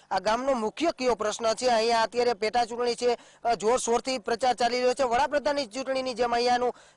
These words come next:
જે કહી શકાય કે અત્યારે દાવેદારી નોંધવામાં આવી છે અને અત્યારે, અ, મોટી સંખ્યામાં અત્યારે અહીંયા જે કવરેજો કરવા માટે આવતા હોય છે,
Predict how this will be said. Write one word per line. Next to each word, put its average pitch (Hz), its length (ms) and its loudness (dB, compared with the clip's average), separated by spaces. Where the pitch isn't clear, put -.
જે 214 80 0
કહી 233 140 0
શકાય 262 280 0
કે 254 100 0
અત્યારે 247 400 0
દાવેદારી 233 480 0
નોંધવામાં 233 420 0
આવી 240 100 -2
છે 269 100 -6
અને 262 120 0
અત્યારે, 262 260 0
અ, 254 100 0
મોટી 247 280 0
સંખ્યામાં 269 440 0
અત્યારે 254 280 0
અહીંયા 247 240 2
જે 240 140 0
કવરેજો 240 460 0
કરવા 240 220 0
માટે 240 220 0
આવતા 240 220 0
હોય 240 120 2
છે, 254 260 0